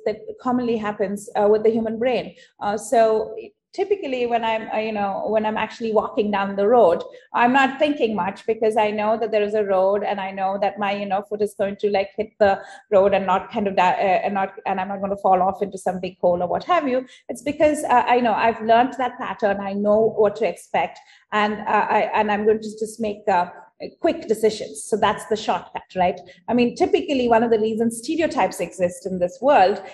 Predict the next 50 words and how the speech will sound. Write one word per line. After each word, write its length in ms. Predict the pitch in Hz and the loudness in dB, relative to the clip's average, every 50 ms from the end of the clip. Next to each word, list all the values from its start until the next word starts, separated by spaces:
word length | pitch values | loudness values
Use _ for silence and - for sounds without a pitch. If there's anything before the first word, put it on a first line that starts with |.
| - _ | -12 _
is 140 | - 247 - | -6 -6 -4
because 300 | - 262 - 294 277 294 | -4 -4 -2 -2 -2 0
the 80 | 269 247 | 0 -2
brain 320 | 214 226 233 247 285 262 | 2 4 4 4 4 4
is 160 | 269 269 269 | 2 0 -2
making 340 | 233 220 226 226 240 247 247 | -4 -6 -4 -4 -6 -6 -6
too 220 | - - - 330 302 | -6 -4 0 2 2
many 320 | 269 269 262 247 214 170 | 4 4 4 2 0 -2
shortcuts. 720 | - - 226 170 - - - - - - - - - - _ _ _ _ - 269 | -4 -2 -2 -2 -4 -4 -10 -12 -12 -12 -14 -20 -20 -20 _ _ _ _ -8 -4
Because 220 | - 294 262 262 - - - - - | 0 0 0 -2 -2 -12 -10 -6 -4
in 80 | 247 247 | -4 0
some 220 | 247 320 349 427 427 359 285 | 2 2 2 2 4 2 4
ways, 220 | 214 202 214 208 - - - - - _ | 4 4 2 0 -2 -8 -14 -16 -20 _
some 240 | - - 320 370 440 - | 0 2 2 2 2 2
stereotypes 540 | - 403 370 370 349 349 339 277 240 233 - - 233 226 | 2 2 2 2 2 2 2 2 2 2 0 -4 -4 -4
make 120 | 220 226 - - 254 | -4 -6 -4 0 0
sense, 220 | - - - - - - - _ _ - - 208 | 0 0 -2 -12 -20 -20 -20 _ _ -6 0 0
right? 180 | 196 220 214 - - - | 2 2 0 -2 -2 0
In 120 | 233 240 | 0 2
the 120 | 240 233 - 294 | 0 0 2 2
sense 180 | 254 247 262 254 - | 2 2 2 0 0
that 220 | 247 214 208 214 - - - 220 233 | 0 2 0 0 -2 -4 -4 -2 -2
if 60 | 226 - 254 | -2 -2 -2
you, 220 | 240 240 240 226 | 0 0 0 0
uh, 300 | - 226 220 208 202 208 208 - - - - - _ - | 2 4 4 4 4 2 0 -4 -12 -16 -20 -14 _ -2
uh, 380 | 220 208 196 190 190 175 131 - | 0 0 2 0 0 -2 -4 -4
you 60 | - 233 | -2 0
know, 60 | 185 170 | 0 0
if 260 | 143 - 233 - - | 0 0 -2 -2 -4
you 80 | 269 269 - | -4 2 4
find, 180 | 262 247 247 247 240 - - 233 | 4 4 4 2 0 -2 -2 -2
if 60 | 233 - 240 | -2 -2 -4
you, 80 | 247 240 - - 220 | -6 -6 -4 -6 -6
if 60 | - - | -6 -6
you 80 | 262 - - - | -6 -8 -6 -6
see 140 | - 269 254 | -4 0 0
a, 80 | 226 214 220 - - - - | 0 -2 -2 -8 -10 -6 -4
a 80 | 202 | -4
ball 260 | 190 220 202 226 233 | 0 2 2 2 2
of 140 | 226 226 233 | 0 0 -2
fire 280 | - 226 202 208 208 196 190 | -2 0 0 2 0 0 0
hurling 300 | 220 220 214 214 202 196 | 0 0 0 0 -4 -6
at 160 | 175 175 - - | -8 -10 -10 -10
you, 240 | 165 160 180 - - _ - - _ - 240 | -12 -10 -10 -12 -12 _ -20 -20 _ 0 2
your 100 | 247 240 240 | 2 4 6
brain 200 | 240 247 269 294 | 6 4 4 4
has 240 | 320 311 294 294 - | 2 0 0 -2 -2
to 80 | - 277 | -4 -6
make 180 | 254 240 247 | -6 -4 -4
a 100 | 214 226 | -6 -4